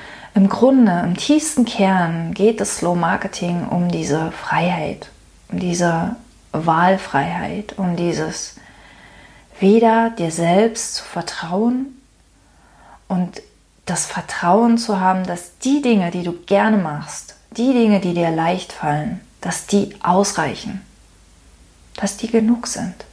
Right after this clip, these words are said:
Also um dieses Genugsein geht es auch. Es geht auch um die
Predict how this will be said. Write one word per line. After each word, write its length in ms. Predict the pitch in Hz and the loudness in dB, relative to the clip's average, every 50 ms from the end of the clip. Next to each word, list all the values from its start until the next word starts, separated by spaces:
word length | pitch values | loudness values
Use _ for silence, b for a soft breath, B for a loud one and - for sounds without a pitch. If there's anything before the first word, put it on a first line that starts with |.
| - - - - _ _ _ _ _ _ _ _ - - - - | -20 -20 -20 -20 _ _ _ _ _ _ _ _ -20 -20 -12 -6
Also 180 | - 180 190 | -2 -2 0
um 120 | 175 175 180 | 0 0 -2
dieses 300 | 196 220 208 196 - - | -2 -2 -4 -6 -4 -2
Genugsein 880 | - 190 190 202 220 233 226 - - - 175 165 165 156 170 180 180 - - - _ | 2 4 6 6 4 4 2 -2 -2 -2 0 0 0 0 -2 -2 -4 -6 -10 -18 _
geht 240 | - - 190 214 220 | -6 -4 -4 -2 -2
es 180 | 226 214 - - | -4 -6 -4 -2
auch. 420 | - 175 165 156 156 - - - B B B B B B B B B B B - | 0 0 0 -2 -4 -8 -10 -16 B B B B B B B B B B B -12
Es 120 | - - | -8 -4
geht 220 | - 190 185 190 - | -2 -2 0 0 0
auch 200 | 180 175 - - | 0 0 -2 -4
um 200 | - - 175 175 | -4 -2 -2 0
die 380 | 175 170 165 160 160 160 170 | 0 -2 -2 -2 -2 -4 -4